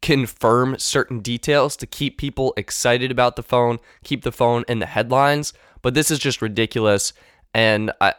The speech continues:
I really don't think Google predicted, uh, these events going this way. It, it did seem kind of natural. Like, how can you coordinate with someone in another country to specifically leak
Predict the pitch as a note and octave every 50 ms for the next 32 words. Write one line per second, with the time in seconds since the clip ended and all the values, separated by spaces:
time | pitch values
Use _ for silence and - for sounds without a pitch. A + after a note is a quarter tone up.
0 | - A#2 B2 B2 B2+ C3+ D3 D3 C3+ B2+ A#2 B2+ A#2+ A#2 A#2+ B2 A2+ G#2+ - B2
1 | B2 A2+ A#2+ A#2+ G#2+ - - - G#2+ G2 F#2+ A2+ - B2 A#2+ - - C3+ B2 A#2+
2 | A#2 A2+ A2 - G2+ G#2 G#2 F#2 F2 - G#2+ G#2+ G2+ G2 F#2+ F2 - G2+ A#2 A#2+
3 | A#2+ A2 A2 F#2+ G#2+ G#2+ G#2+ - - - A2+ A2 A2+ A#2 A#2+ A2+ - - A2+ A2+
4 | A2 A2 G#2+ - _ - - _ _ _ - A2 - - B2 A#2 - - - B2+
5 | C3 B2 - - B2+ A#2+ A2 - - A2+ A2 G#2+ G#2 G#2+ G2 G#2+ - - C3+ A#2+
6 | A#2 A2 - - - _ - - - D#3 F3+ F3+ - G#3 F#3+ F3+ E3 D3 - _
7 | - - - - C#3+ C#3+ D3 C#3 C#3 C3 B2 A2+ A2 G#2+ - _ _ _ _ _
8 | - A#2+ A#2+ A#2+ A2+ - - - - - - C3+ C#3 C3+ C3 B2+ - - B2 A#2
9 | A2+ A#2 B2 C3 C#3+ C#3+ C3 _ - - - C#3 C#3 C#3 - - - A#2+ A2+ G#2
10 | G2+ G2+ F#2+ _ _ _ _ _ _ - - - D3 C#3 B2+ A#2 - - - -
11 | C3+ - - - D#3+ - D#3 D3 - C#3+ C#3+ C#3 C3 B2 A2+ A2 A2+ A#2+ C3+ C3+
12 | C3 - - -